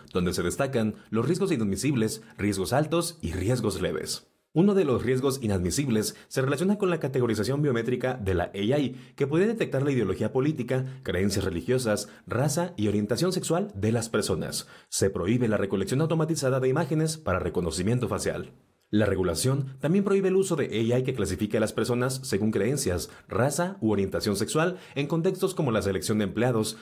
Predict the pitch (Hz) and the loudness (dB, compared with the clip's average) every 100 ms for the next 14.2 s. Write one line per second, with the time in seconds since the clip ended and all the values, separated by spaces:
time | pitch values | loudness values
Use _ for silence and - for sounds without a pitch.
0 | - 98 123 170 160 156 117 95 101 113 | -6 0 2 2 2 2 0 0 0 0
1 | 110 104 95 87 95 131 160 - 123 131 | 0 2 0 2 2 0 0 -4 0 0
2 | 131 127 98 90 101 160 - - 98 107 | 0 -2 0 0 0 0 -4 -6 0 0
3 | 104 85 - - - - - - _ - | 2 -2 -4 -6 -10 -12 -20 -20 _ 0
4 | 131 131 156 202 196 123 104 120 135 113 | 2 4 4 4 2 0 -2 0 0 0
5 | 101 98 90 92 104 113 120 113 113 123 | -2 -2 0 0 0 0 2 2 2 2
6 | 120 123 123 131 156 175 - 127 - - | 0 -2 -2 0 0 0 0 -2 -2 -2
7 | 135 143 135 110 98 95 127 113 95 - | 0 2 0 0 0 2 2 2 -2 -8
8 | - - 131 139 160 196 202 175 113 120 | -8 -2 0 2 0 0 0 2 2 2
9 | - - 98 - 135 131 113 113 110 117 | 0 -2 -2 -2 -2 -2 0 4 4 4
10 | 104 156 185 175 151 123 98 92 120 123 | 2 2 2 2 0 0 0 2 0 2
11 | 107 92 87 90 107 170 165 - 107 98 | 0 0 0 0 0 0 -2 -2 0 0
12 | 98 90 131 135 101 95 82 95 80 62 | -2 -2 0 0 0 -2 -2 0 -2 -4
13 | - - _ _ 90 - 95 92 - 135 | -8 -12 _ _ -2 0 2 0 0 0
14 | 135 | -2